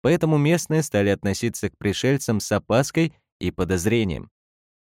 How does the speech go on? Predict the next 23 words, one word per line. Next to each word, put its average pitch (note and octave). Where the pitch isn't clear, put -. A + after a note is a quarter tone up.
На A2+
юго-западе E3
доминировала C#3
над A2+
окрестностями A2+
Хрустальная F#2
гора. A2+
Пожалуй, D#3+
мы C3+
нашли A2+
лучшую G#2
точку -
для F#2+
обзора. E2
У D#3
мостика, D3
не G2+
доходя C3
до B2+
стометрового A#2
подъёма F#2+
на E2
Гомпу, A2+